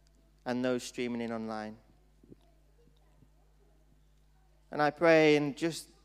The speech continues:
these couple of moments, as we are drawing near to you, I pray, God, that you will draw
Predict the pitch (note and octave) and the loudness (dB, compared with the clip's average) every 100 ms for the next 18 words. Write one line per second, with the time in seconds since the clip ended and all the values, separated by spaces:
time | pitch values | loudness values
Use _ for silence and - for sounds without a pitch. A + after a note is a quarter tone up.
0 | _ _ _ - D#3 D3 - - D#3 D3+ | _ _ _ -8 -6 -4 -6 -6 -4 0
1 | C#3+ C3+ C3 A#2 D3+ D3 C#3 - D3+ C#3 | 0 0 -4 -6 -4 -4 -4 -4 0 0
2 | C#3 C#3+ D3 D3 C#3+ D3 C#3+ C#3+ - C3 | -2 -2 -2 -2 -4 -6 -6 -8 -10 -8
3 | B2+ B2 - _ _ _ _ _ _ _ | -6 -8 -12 _ _ _ _ _ _ _
4 | _ _ - B2+ - D3 C3+ B2 B2+ B2 | _ _ -16 -16 -8 -4 -4 -2 -6 -4
5 | B2+ A#2+ C3+ C3+ A#2 B2+ C3 B2+ A#2+ | -8 -8 -8 -6 -8 -8 -4 -4 -4